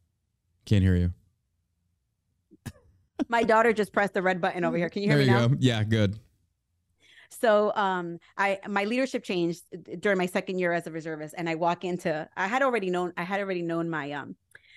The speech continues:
Speaker 2: my, my leader at the time, but I walked in 'cause it was, like, my first, like, meet and greet.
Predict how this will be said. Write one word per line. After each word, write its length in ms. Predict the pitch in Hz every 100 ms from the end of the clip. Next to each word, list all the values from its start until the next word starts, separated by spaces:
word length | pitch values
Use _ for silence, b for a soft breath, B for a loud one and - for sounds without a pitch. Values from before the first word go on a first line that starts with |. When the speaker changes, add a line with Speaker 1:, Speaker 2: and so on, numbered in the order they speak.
| b
Speaker 2:
my, 180 | 190 180
my 120 | 190 190
leader 260 | 226 254
at 100 | 185
the 80 | 180
time, 240 | - 170
but 100 | 170
I 60 | 170
walked 320 | 170 180 175
in 160 | 214 202
'cause 200 | 202 185
it 60 |
was, 100 | 175 180
like, 100 | 170
my 120 | 165
first, 280 | - 165 170
like, 120 | 165
meet 180 | 165 160
and 100 | 160
greet. 220 | 156